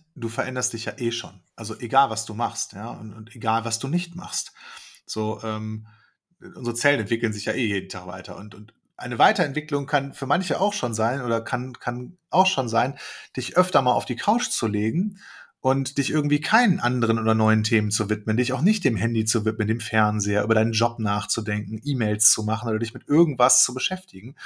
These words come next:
und einfach mal runterzukommen. So, oder, oder zur Ruhe zu kommen oder mal loszulassen.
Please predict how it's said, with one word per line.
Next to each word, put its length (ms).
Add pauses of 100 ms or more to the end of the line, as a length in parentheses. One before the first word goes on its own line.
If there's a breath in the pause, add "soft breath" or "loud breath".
(340 loud breath)
und 140
einfach 280
mal 80
runterzukommen. 760 (520 soft breath)
So, 340
oder, 320
oder 160
zur 220
Ruhe 260
zu 220
kommen 420
oder 200
mal 180
loszulassen. 880